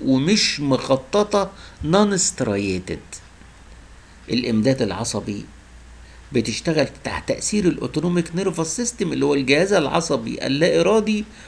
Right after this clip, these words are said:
وهنتكلم عليه مع الأعصاب. فبالتالي هيكون المود اوف action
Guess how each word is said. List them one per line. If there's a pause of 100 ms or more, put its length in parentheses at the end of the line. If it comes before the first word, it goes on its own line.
(120)
وهنتكلم
عليه
مع
الأعصاب. (1000)
فبالتالي
هيكون
المود
اوف
action